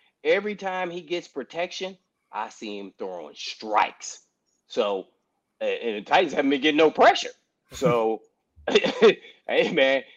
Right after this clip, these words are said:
they could, they could talk all they want to. I'm why. I, I,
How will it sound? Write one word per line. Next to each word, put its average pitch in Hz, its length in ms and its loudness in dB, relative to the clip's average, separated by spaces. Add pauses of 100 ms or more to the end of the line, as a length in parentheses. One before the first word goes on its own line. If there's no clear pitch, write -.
they 123 140 -2
could, 107 200 -10
they 120 140 -6
could 110 180 -14
talk 147 220 0
all 156 140 2
they 151 80 -2
want 151 200 -2
to. 101 160 -6
I'm 143 320 -2
why. 135 360 0
I, 101 120 -12 (320)
I, 95 100 -12